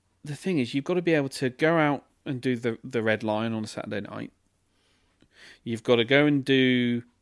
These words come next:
home noodling practice on a Wednesday evening, and everything in between.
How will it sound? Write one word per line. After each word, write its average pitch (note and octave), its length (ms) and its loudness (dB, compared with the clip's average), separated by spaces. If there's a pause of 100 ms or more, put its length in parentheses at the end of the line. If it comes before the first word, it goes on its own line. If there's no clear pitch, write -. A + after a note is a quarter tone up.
(220)
home B2 320 -2
noodling A2+ 400 -2
practice - 540 -8
on G#2+ 100 -8
a - 20 -6
Wednesday G#2 460 -10
evening, G#2 400 -18 (1000)
and C3+ 240 2
everything A#2+ 440 0
in G#2+ 100 -6
between. - 540 -10